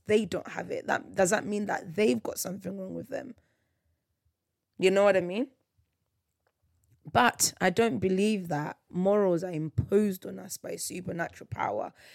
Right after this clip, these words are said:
It's a choice, after all. It's a choice whether you believe in that moral code or not.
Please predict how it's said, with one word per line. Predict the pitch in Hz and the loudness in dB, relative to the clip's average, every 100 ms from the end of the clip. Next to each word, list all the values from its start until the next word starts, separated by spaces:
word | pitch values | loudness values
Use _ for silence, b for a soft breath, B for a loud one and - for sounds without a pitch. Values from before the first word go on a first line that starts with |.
| B - | B -6
It's | 233 247 | -2 -2
a | |
choice, | - - 277 - - - | 0 2 2 2 -2 -6
after | - - - | -6 -12 -16
all. | - - _ _ _ - | -16 -16 _ _ _ -4
It's | 220 | -2
a | 240 | -2
choice | 220 254 294 247 - | -2 0 2 0 0
whether | 190 190 | 0 0
you | 175 147 196 | -4 -6 -6
believe | 175 190 180 190 175 | -4 -2 0 0 -2
in | 170 | 0
that | 170 - | 0 -2
moral | 175 175 175 | -6 -4 -6
code | - 180 175 | -4 -4 -2
or | 165 | -4
not. | 170 185 165 | -4 -6 -6